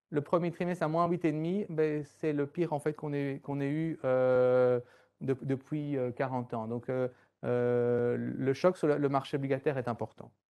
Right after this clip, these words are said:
Au, au niveau des actions,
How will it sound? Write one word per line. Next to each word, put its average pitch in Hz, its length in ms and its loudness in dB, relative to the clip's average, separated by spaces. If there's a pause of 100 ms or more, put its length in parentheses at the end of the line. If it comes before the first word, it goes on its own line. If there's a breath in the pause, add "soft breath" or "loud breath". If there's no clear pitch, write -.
(1600)
Au, - 60 -6
au 156 260 0
niveau 175 340 6
des 156 200 6
actions, 185 680 0